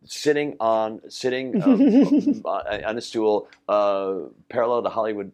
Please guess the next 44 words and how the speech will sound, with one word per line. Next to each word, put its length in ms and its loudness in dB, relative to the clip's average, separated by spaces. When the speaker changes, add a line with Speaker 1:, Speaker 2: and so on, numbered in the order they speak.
Speaker 1:
Boulevard, 520 -2
and 100 -4
I 60 0
see 260 -8
you 140 -4
checking 480 -4
shit 240 0
out, 380 2
and 120 -6
when 140 -12
something 340 -6
needs 240 -8
to 60 -16
be 100 -6
done, 400 -2
you 120 -16
get 240 -4
up 160 -6
and 100 -10
you 80 -10
do 280 -6
it. 200 -6
And, 440 -4
but 160 -2
I 160 2
don't, 220 -6
I 140 0
think 260 -8
that 160 -8
you 300 -8
have 500 -6
redefined 600 -4
for 200 2
yourself 760 -2
Speaker 2:
Mm-hmm. 260 -6
Speaker 1:
the 80 -10
job 540 -4
of, 260 -6
the 80 -10
role 420 -4
of, 280 -4
the 80 -10
archetype 560 -6
of 400 -2